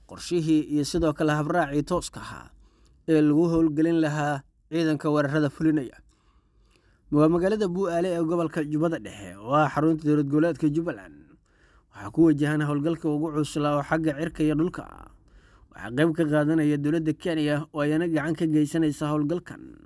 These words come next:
Waxaana la doonayaa in cirka iyo dhulkaba rasaas ooda looga qaado aaggan, si ugu dambeyntii loo soo afjaro guud ahaan wax walba oo ka soo horjeesan kara dowladda iyo ama dowlad goboleedka Jubbaland. Diyaaradaha dagaalka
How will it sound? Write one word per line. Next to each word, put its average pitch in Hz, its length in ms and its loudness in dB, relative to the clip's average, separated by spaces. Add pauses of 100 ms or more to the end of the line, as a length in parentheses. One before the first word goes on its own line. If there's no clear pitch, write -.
(800)
Waxaana 127 320 -2
la 147 80 6
doonayaa 151 560 2
in 170 240 -2
cirka 156 340 -6
iyo 147 140 -2
dhulkaba 156 400 -2
rasaas 151 480 -2
ooda 156 240 0
looga 151 320 0
qaado 147 320 -2
aaggan, 107 480 -10 (560)
si - 160 -6
ugu 190 240 4
dambeyntii 170 720 0
loo 151 160 0
soo 156 160 -4
afjaro 156 480 -2
guud 147 240 2
ahaan 160 480 -2 (400)
wax 180 160 -8
walba 156 280 2 (120)
oo - 20 -4
ka 180 140 -4
soo 165 240 -2
horjeesan 156 480 0
kara 147 480 -4
dowladda 151 640 0
iyo 107 80 -16
ama 139 160 0
dowlad 147 320 2
goboleedka 156 480 0
Jubbaland. 147 560 -6 (720)
Diyaaradaha 147 400 0
dagaalka 151 520 0